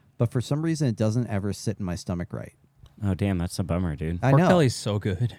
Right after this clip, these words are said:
Speaker 1: 'Cause
Speaker 2: So good.
Speaker 1: that, and that's why you lost me. It's not because I find it offensive or anything. It's like onion rings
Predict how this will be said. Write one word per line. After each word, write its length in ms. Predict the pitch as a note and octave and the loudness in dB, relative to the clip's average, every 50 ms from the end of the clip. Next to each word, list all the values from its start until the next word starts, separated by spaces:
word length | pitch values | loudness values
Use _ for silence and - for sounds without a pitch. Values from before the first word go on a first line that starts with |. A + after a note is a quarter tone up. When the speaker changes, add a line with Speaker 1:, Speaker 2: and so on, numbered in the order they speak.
| - - | -12 2
Speaker 1:
'Cause 300 | - D#3+ D#3+ D#3 D#3 D#3 | 4 4 6 6 4 4
Speaker 2:
So 160 | - A2 G#2 | 4 2 2
good. 280 | E2 F#2 F2 D2+ C#2+ - | 2 0 -2 -2 0 2
Speaker 1:
that, 180 | D#3 E3 - - | 2 2 2 0
and 140 | F3 D#3 D3+ | 0 2 2
that's 200 | D#3 E3+ E3+ - | 2 2 2 2
why 140 | F3+ E3+ D#3 | 2 2 2
you 100 | D#3 C#3+ | 4 2
lost 300 | C3+ B2+ C3 A#2+ - B2 | 2 2 2 0 0 -2
me. 80 | G#2 | -4
It's 100 | F#2+ - | -2 0
not 200 | B2 B2 B2+ - | 0 -2 -2 -2
because 400 | - - - C3 B2 A#2 G#2+ G#2 | -6 -2 0 0 2 2 0 -2
I 160 | - A2 G#2+ | -4 -4 -4
find 360 | G2 - G2+ G2 G#2 G#2 G#2 G#2 | -4 -2 -4 -2 -2 -2 -2 -2
it 60 | F2 - | -4 -6
offensive 580 | E2 - - - G2 G#2 G#2+ - - F#2 E2 | -10 -12 -8 -6 -4 -4 -2 -2 -4 -6 -4
or 100 | E2 D#2 | -6 -6
anything. 540 | D2+ D2+ D#2 - - D#2 D2 C#2+ C#2 D2 G2 _ _ _ _ _ _ _ - | -6 -8 -10 -8 -8 -8 -8 -8 -8 -12 -14 _ _ _ _ _ _ _ -4
It's 160 | - B2 - - | -4 -4 0 2
like 420 | F3 E3+ D#3+ - - - - _ _ _ _ _ _ _ _ - | 2 2 0 0 -4 -14 -20 _ _ _ _ _ _ _ _ 0
onion 340 | C#3+ D#3 D#3 C#3 A#2+ G2 | 0 2 2 2 2 0
rings 520 | F2 E2 - - - - - - - - | -2 -4 -6 -8 -12 -16 -18 -20 -20 -20